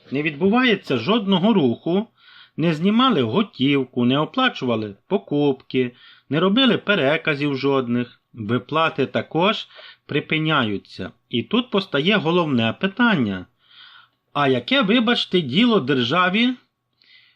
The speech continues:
витрачає людина свої гроші чи ні? Не розумію цього. Це ж її кошти,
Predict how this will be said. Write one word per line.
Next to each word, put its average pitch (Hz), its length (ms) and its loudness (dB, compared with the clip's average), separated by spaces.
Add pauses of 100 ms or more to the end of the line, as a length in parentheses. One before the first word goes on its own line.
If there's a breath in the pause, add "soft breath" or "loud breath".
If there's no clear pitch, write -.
(140)
витрачає 170 680 0
людина 220 360 0
свої 208 300 0
гроші 202 400 0
чи 196 220 2
ні? 143 300 0 (220)
Не 127 160 -4
розумію 147 520 0
цього. - 360 -12 (400)
Це 170 160 -2
ж 196 160 -2
її 240 240 2
кошти, - 540 -6